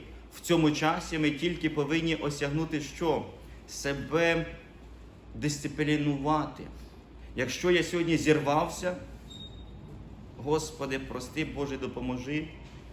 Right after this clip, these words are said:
Йду на святу сповідь, на святе причастя, і завтра знаю, що тут не можуть зловити. Тут я вже не даюся. Тут я не даюся, знову десь зловили мене. І знову я тренуюся.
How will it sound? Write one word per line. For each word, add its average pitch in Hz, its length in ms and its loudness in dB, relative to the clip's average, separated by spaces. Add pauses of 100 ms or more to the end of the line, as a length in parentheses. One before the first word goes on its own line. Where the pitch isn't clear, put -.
(160)
Йду 123 220 0
на 139 140 4
святу 131 580 -4
сповідь, 147 560 -2 (260)
на 127 100 -4
святе 131 320 -2
причастя, 139 680 -6 (100)
і 131 80 -6
завтра 147 600 -4 (300)
знаю, 127 520 -2
що 131 300 -6
тут 147 300 -4
не 127 160 0
можуть 139 320 -2
зловити. 107 520 -4 (800)
Тут 165 240 2
я 143 60 4
вже 127 180 -2
не 135 120 0
даюся. 127 500 -4 (840)
Тут 156 200 2
я 151 80 6
не 143 100 4
даюся, 151 520 2
знову 160 380 0
десь 151 180 2
зловили 120 480 0
мене. 107 260 -4 (960)
І 147 60 2
знову 151 360 4
я 160 80 4
тренуюся. 139 760 -2